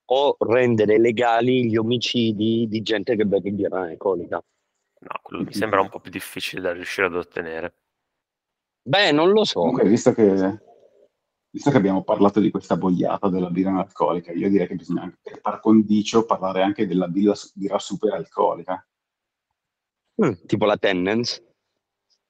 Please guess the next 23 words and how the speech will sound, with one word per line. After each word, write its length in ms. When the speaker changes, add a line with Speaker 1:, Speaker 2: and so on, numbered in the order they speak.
Speaker 3:
<clears throat> 380
No, 180
in 60
realtà 300
no, 140
in 80
realtà, 320
tipo, 220
c'è 200
una 580
procedura, 600
chiamiamola, 560
che 80
viene 220
utilizzata 1080
da 240
tempo 460
per 240
le 220
Eisbock, 920
sono 200
birre, 680
diciamo, 720